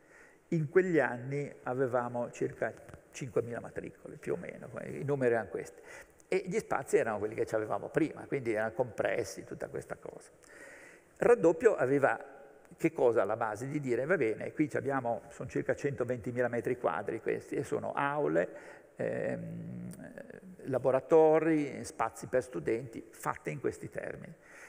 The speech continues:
E, e l'idea del raddoppio era di fare altri centoventimila metri quadri nell'area dietro Corso Castelfidardo, che era un'area, eh, che c'era stata concessa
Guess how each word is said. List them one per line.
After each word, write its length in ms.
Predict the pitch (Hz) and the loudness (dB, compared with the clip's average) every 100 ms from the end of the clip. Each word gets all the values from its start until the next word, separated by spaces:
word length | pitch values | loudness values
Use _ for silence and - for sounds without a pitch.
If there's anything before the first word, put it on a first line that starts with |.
| - _ | -20 _
E, 180 | - 180 | -4 -2
e 180 | - 151 - | -4 -8 -4
l'idea 420 | 185 277 285 165 | 2 4 6 6
del 160 | 180 147 | 4 4
raddoppio 340 | 156 147 175 | 4 4 4
era 80 | 156 | 4
di 60 | 120 | 2
fare 320 | - 113 - | 0 -2 0
altri 400 | 185 202 - 123 | 2 2 2 -2
centoventimila 760 | - 139 135 117 117 120 117 | -2 0 0 -2 -4 -4 -4
metri 260 | 110 113 110 | -4 -4 -6
quadri 520 | - 95 - 147 170 - | -4 -2 -2 -4 -6 -6
nell'area 760 | 131 143 127 131 120 110 - - - - - | -2 4 6 6 4 2 0 -6 -16 -18 -18
dietro 640 | - 143 - - - - - | 0 0 2 -2 -6 -18 -12
Corso 240 | - 139 - | 0 0 2
Castelfidardo, 1080 | - - 160 - 294 151 165 170 160 139 - - - - - _ - _ - - | -2 2 2 4 4 4 4 4 4 2 -10 -20 -20 -20 -20 _ -20 _ -20 -4
che 120 | - | 0
era 160 | 120 | 0
un'area, 640 | 143 147 113 139 160 131 - - - - | 0 0 0 4 4 2 -2 -12 -16 -12
eh, 640 | - 127 123 117 120 - - | -2 2 4 2 -2 -6 -10
che 640 | - 139 143 - - - - | 2 4 4 2 -4 -10 -10
c'era 240 | - 123 | -4 -2
stata 380 | 113 - 139 - | 0 0 0 -2
concessa 800 | - 123 - - 135 - - - | -4 -4 0 0 0 -2 -4 -6